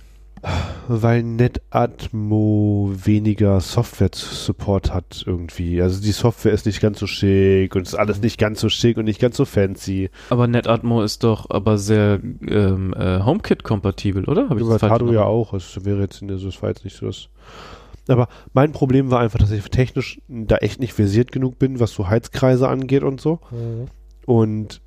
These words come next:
Speaker 1: bin mir nicht mehr sicher, ob man das jetzt so laut erzählen sollte, aber ich glaube, meine Vermieter werden es nicht hören.
Speaker 2: Und
Speaker 1: Ähm,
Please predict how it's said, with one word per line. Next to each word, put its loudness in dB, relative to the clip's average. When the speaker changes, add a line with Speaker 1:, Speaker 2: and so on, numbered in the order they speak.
Speaker 1:
bin 4
mir 6
nicht 0
mehr 4
sicher, 0
ob -6
man 2
das 0
jetzt -12
so 2
laut 2
erzählen 0
sollte, -2
aber -4
ich -8
glaube, 0
meine -4
Vermieter -6
werden -4
es -14
nicht -16
hören. -6
Speaker 2:
Und 4
Speaker 1:
Ähm, 0